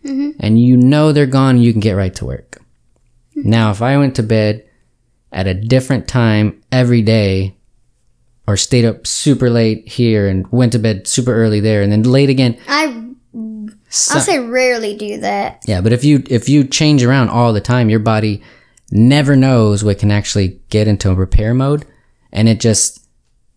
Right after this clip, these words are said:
Speaker 2: doesn't do a good job 'cause it doesn't know when to start, and it doesn't
Speaker 1: Doesn't know when to stop.
Speaker 2: it doesn't want, well, it might not start or be in the middle, or it just can't do what it needs to do for your body's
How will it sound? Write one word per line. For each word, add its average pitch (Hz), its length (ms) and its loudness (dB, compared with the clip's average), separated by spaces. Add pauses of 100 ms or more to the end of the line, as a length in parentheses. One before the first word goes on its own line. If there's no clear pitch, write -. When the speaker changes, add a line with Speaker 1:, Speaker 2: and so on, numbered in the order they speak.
(800)
Speaker 2:
doesn't 95 420 -2 (160)
do 110 180 2
a 92 60 0
good 92 180 -6
job 113 360 -2
'cause 101 160 -6
it - 200 -8
doesn't 107 260 0
know 110 160 4
when 104 100 2
to 90 80 -2
start, 147 580 -2 (140)
and 120 120 -2
it 117 100 -8 (180)
doesn't 117 240 2
Speaker 1:
Doesn't - 120 -4
know 254 120 -8
when 247 100 -10
to 233 60 -12
stop. - 220 -12
Speaker 2:
it - 300 -4
doesn't 107 240 -2
want, 98 200 -4 (360)
well, 110 140 2
it 113 60 0
might 107 200 -2
not 101 300 -6
start 135 380 0
or 117 40 0
be 101 120 -4
in 98 80 -4
the 95 60 -2
middle, 143 380 2
or 98 240 -2 (360)
it 113 60 -2
just 117 220 0
can't 117 400 -4
do 120 240 2
what 104 120 0
it 104 80 -2
needs 101 240 -2
to - 100 -8
do 98 220 -2
for - 180 -6
your 90 160 -2
body's 98 460 -4